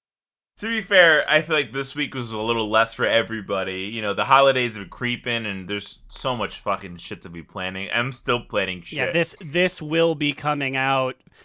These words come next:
Speaker 2: I guess, just tomorrow, but still, the twenty-third is in prime, like, I'm talking to my <laughs> uncle mode. I'm not listening to you guys.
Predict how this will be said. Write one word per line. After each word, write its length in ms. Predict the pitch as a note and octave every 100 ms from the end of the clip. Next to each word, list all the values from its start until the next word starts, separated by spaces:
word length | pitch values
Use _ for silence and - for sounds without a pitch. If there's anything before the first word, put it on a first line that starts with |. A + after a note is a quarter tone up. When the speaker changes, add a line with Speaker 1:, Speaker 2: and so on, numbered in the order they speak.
| _
Speaker 2:
I 80 | B3+
guess, 260 | B3 C4 -
just 220 | G3 -
tomorrow, 500 | F3 E3 E3+ E3+ D3
but 160 | C#3+
still, 220 | - E3+ D#3
the 100 | D3+
twenty-third 720 | - E3+ F3 D#3+ D#3+ D3+ D3
is 140 | C3
in 120 | C#3+ C#3
prime, 460 | - D3 D3 D3
like, 280 | C#3+ C#3 B2+ - _ -
I'm 140 | C#3
talking 400 | D#3+ D#3+ D#3+ D#3
to 60 | C#3
my 140 | C#3
<laughs> 100 | D#3+
uncle 280 | D#3+ D3+ F3+
mode. 360 | E3+ D#3+ D3 D3
I'm 120 | D3
not 180 | D#3 E3+
listening 340 | D#3+ - D#3+
to 80 | C#3
you 240 | C3 C#3
guys. 460 | C3+ B2 A#2+ A#2+ -